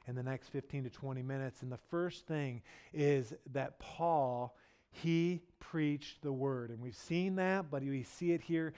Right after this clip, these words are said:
in Acts chapter nineteen and twenty as well. Uh, let's turn there, Acts chapter nineteen, and we'll start in verse number eight.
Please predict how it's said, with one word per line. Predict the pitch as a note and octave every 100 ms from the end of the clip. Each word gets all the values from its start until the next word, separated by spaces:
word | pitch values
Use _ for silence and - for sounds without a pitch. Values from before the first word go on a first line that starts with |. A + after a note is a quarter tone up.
| - -
in | C#3
Acts | D3+ D3
chapter | E3 C#3+ C#3
nineteen | C3+ D3 D3+ - D3+
and | C3+
twenty | - D3 C#3+ D3 D3 - - -
as | C3 A#2
well. | A#2+ C#3+ C#3+ D3 D3 -
Uh, | C3 B2+ B2+ D#3+
let's | D#3 E3+ -
turn | - E3+ D#3+
there, | D#3+ D3
Acts | E3 E3+ E3+ -
chapter | E3 D#3+ D3+
nineteen, | C#3+ D3+ E3 E3 - D3+ C3 C3 C3+
and | D3
we'll | C#3
start | - D3+ C#3+ D3
in | D3
verse | B2 C3+ C#3+ -
number | C#3 B2+ B2+
eight. | C#3+ B2+ A#2+